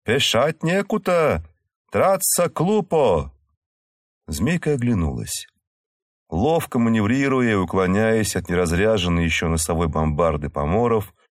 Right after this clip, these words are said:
драккар приближался к кочу.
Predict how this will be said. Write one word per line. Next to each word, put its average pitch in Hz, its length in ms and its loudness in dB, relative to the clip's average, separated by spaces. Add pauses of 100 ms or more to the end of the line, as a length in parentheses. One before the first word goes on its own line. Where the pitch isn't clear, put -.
(120)
драккар 85 680 -2
приближался 90 840 -2
к - 160 -20
кочу. 64 580 -6